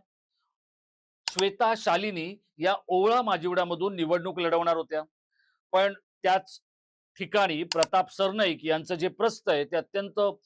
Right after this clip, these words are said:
मजबूत प्रस्थ आहे आणि एखाद्या कॉर्पोरेट आमदारासारखं प्रताप सरनाईक काम करत असतात. आता प्रताप सरनाईक आणि एकनाथ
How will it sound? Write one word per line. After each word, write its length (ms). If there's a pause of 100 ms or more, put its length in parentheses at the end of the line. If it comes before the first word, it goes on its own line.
(180)
मजबूत 340
प्रस्थ 380
आहे 140 (360)
आणि 240
एखाद्या 380 (120)
कॉर्पोरेट 500 (500)
आमदारासारखं 840 (300)
प्रताप 340
सरनाईक 480
काम 220
करत 240
असतात. 280 (340)
आता 180
प्रताप 480
सरनाईक 460
आणि 280
एकनाथ 360